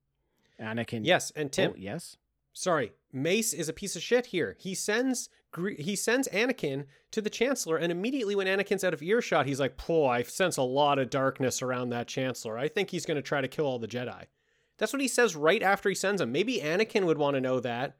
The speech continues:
Speaker 2: as you send him on his own to go talk to the Chancellor. Maybe you should have let him know right before you said that. Idiot.
Speaker 1: Sure, I mean, w-, you could extend that to the whole Jedi Council are, are pieces
Speaker 2: Of course,
Speaker 1: of shit.
Speaker 2: yes, of course.
Speaker 1: Like,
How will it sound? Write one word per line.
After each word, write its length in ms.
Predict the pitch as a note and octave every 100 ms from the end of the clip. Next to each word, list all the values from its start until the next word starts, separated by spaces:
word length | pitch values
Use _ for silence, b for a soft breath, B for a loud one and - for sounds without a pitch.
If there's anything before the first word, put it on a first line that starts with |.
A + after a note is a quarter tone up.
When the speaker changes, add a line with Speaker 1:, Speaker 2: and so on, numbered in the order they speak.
| -
Speaker 2:
as 200 | D3+ D#3
you 100 | D3+
send 360 | - D#3+ D#3
him 320 | D#3+ D3 C#3 C3+ b
on 240 | D3 D#3+ F#3
his 240 | G3+ E3
own 420 | C#3 F3 D#3+ C#3+ C#3+
to 100 | D3+
go 120 | D#3
talk 260 | E3 E3
to 60 | E3
the 80 | D3
Chancellor. 420 | - E3 - D3
Maybe 180 | D3 E3
you 40 |
should 140 | D#3+ F#3
have 80 | D#3+
let 80 | D#3+
him 60 |
know 220 | D#3+ D#3 D3+ B -
right 400 | A#2 C#3 F3 D#3
before 420 | D3+ - E3+ F#3+
you 160 | C#3+ C3+
said 280 | D3+ D#3+ A#2+
that. 340 | G#2+ C3 - _ _ _ _ _ _ _ _ _ -
Idiot. 460 | G2+ G2 G#2+ A#2
Speaker 1:
Sure, 240 | - D#4 D3
I 40 |
mean, 220 | C3 C#3 - D#3+
w-, 100 | -
you 180 | D#3 C#3+
could 120 | D3+
extend 480 | C3 - - D3+ D3+
that 220 | A2+ A#2
to 100 | -
the 120 | A2+ A2+
whole 200 | C#3 A#2
Jedi 340 | B2+ B2 -
Council 560 | - A#2+ F3 - E2+ G2
are, 200 | G2 G2 _ _
are 120 | A2 A2
pieces 280 | C3 E3 C3+
Speaker 2:
Of 40 |
course, 220 | A3+ C#3+
Speaker 1:
of 20 |
shit. 140 | - A#2+
Speaker 2:
yes, 320 | F3 - -
of 120 | C3 -
course. 180 | F3 A#2
Speaker 1:
Like, 260 | A2+ -